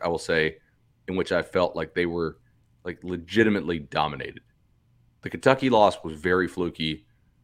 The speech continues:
The L S U loss, they gave up some rushing yards, but they also had three turnovers returned, if not for touchdowns, like, very deep in their own territory. They played Bama to a, a two-point conversion. Down-to-down basis, they were pretty much fine against Georgia until some crazy turnover stuff happened. South Carolina whipped that ass.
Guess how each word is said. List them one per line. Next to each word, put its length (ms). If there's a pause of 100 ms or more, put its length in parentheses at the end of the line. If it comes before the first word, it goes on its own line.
The 80
L 120
S 120
U 60
loss, 260
they 60
gave 100
up 100
some 140
rushing 280
yards, 300
but 80
they 80
also 240
had 180
three 800
turnovers 560
returned, 600
if 120
not 160
for 60
touchdowns, 480
like, 140
very 200
deep 200
in 60
their 100
own 80
territory. 480
They 60
played 260
Bama 320
to 160
a, 120
a 60
two-point 400
conversion. 540 (920)
Down-to-down 480
basis, 300
they 100
were 80
pretty 160
much 140
fine 320
against 180
Georgia 280
until 220
some 140
crazy 240
turnover 380
stuff 200
happened. 340 (760)
South 240
Carolina 300
whipped 220
that 140
ass. 300